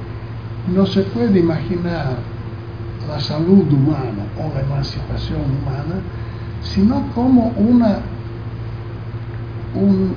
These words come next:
camino de reducción de la violencia y no como un camino de imposición o de realización de un modelo dado. Eh, esto es un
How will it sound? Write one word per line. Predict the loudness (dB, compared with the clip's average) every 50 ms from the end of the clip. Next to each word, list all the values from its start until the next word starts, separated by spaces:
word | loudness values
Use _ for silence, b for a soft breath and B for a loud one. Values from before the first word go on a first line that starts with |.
| -4 -6 -4 -2
camino | 0 4 6 6 8 8 8 6
de | 6 4 4
reducción | 4 4 2 2 2 2 4 6 8 8
de | 8 8
la | 6 2
violencia | 2 2 2 6 8 8 8 8 4 2 -2 -4 -4 -4 0
y | 4 8
no | 8 8 8 8 4
como | 4 2 0 2 4 4
un | 4 4
camino | 0 0 2 6 6 6 6 6
de | 4 2 2
imposición | 2 2 2 2 0 -2 0 -2 -2 -2 -2 -2 0 2 2 2
o | 2 0
de | 0
realización | -2 -2 -2 -2 -2 -2 -2 -2 -4 -4 -2 0 0 2
de | 0
un | 2 2 0
modelo | 2 2 0 0 -2 -2 -4 -2 -2
dado. | -4 -4 -4 -4 -6 -6 -6 -6 -4 -4 -6 -4 -6 -6 -6 -6 -6 -6 -6 -6 -6 -6 -6 -6 -6 -6 -6 -6 -6 -8 -8 -8 -8 -8 -8 -8 -8 -8 -8 -8 -8 -8 -8 -8 -8 -8 -8 -8 -8 -8 -10 -10 -10 -10 -8 -4
Eh, | -4 -2 -2 0
esto | 0 0 0 0 -2 -2 0
es | 0 0
un | 0 -2 -4 -4